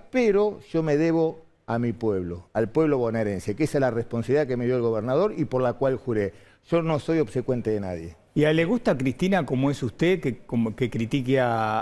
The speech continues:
Speaker 2: Alberto Fernández, que critique a la ministra Frederick? ¿Le gusta eso a Cristina?
Speaker 1: Mire, la verdad que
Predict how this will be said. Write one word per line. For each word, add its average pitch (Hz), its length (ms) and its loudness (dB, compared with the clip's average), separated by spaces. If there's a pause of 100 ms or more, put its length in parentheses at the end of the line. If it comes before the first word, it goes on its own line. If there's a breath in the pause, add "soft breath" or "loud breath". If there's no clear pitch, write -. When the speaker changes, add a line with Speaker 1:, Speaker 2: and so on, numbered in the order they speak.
Speaker 2:
Alberto 117 380 0
Fernández, 147 540 0
que 123 120 0
critique 120 360 -2
a - 20 2
la 113 100 -2
ministra 117 340 -2
Frederick? 170 380 0
¿Le 120 80 2
gusta 170 220 0
eso 143 160 0
a - 20 0
Cristina? 127 340 0
Speaker 1:
Mire, - 300 0
la 123 140 2
verdad 165 280 4
que 139 280 2